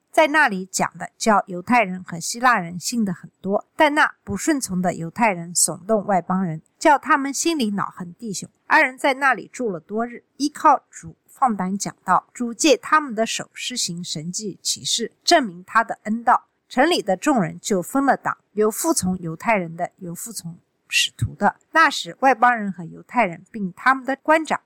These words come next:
一起拥上来，要凌辱使徒，用石头打他们。使徒知道了，就逃往吕高尼的路斯德、特庇两个城和周围地方去，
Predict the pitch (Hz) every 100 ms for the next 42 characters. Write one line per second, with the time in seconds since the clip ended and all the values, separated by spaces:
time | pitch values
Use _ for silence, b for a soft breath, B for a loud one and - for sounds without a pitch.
0 | _ - 233 - 165 170 _ 233 262 262
1 | 240 170 156 - 220 226 185 165 175 180
2 | 247 214 - - - - - - - 226
3 | 180 - 175 240 202 - - - 214 190
4 | - - - 226 240 262 302 302 349 247
5 | - _ - 240 196 180 - 220 196 -
6 | _ 175 - 247 220 180 180 - _ _
7 | - 240 196 - 190 180 - - - 294
8 | - 269 - _ 180 170 220 220 - 151
9 | 165 - 151 - 254 226 170 208 175 175
10 | 170 - 202